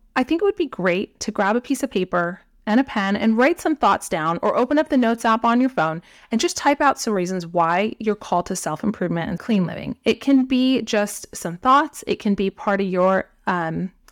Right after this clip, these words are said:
you know, your efforts to find your why. And I'm gonna put some journaling prompts on the show notes page for you.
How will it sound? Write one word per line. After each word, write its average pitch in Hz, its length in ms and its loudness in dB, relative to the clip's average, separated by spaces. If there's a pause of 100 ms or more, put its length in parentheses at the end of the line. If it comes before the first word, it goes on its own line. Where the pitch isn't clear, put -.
(360)
you 208 100 0
know, 180 120 2
your 180 220 0
efforts 220 380 0
to 208 100 -8
find 185 280 -2
your 214 120 0
why. 175 520 -2 (400)
And 196 400 0
I'm 226 100 4
gonna 269 120 6
put - 160 -8
some 294 120 4
journaling 254 420 2
prompts - 480 -2
on 202 140 0
the 196 80 0
show 175 220 -4
notes 208 240 -2
page 254 260 -4
for - 140 -6
you. 277 340 -2